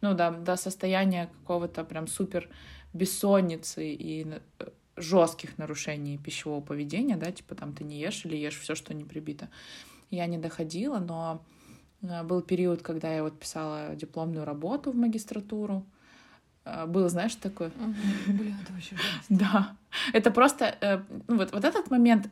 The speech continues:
Speaker 1: м, я могу сказать честно и признаться, что это не потому, что я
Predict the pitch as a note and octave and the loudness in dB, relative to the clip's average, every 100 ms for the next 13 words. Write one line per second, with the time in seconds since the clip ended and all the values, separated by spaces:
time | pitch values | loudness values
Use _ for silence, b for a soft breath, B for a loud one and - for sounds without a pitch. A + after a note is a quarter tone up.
0 | - - F2+ G#3 G3+ G3+ A3 - D#3+ D#3+ | -8 -6 0 2 4 4 2 0 -4 -4
1 | - - A#3 - F#3 F#3 F#3 F3 - F3+ | -6 0 0 0 0 0 0 -8 -6 -4
2 | F3+ F3 F#3+ G3+ D#4 - A3 G3+ | -2 -2 0 2 0 0 0 0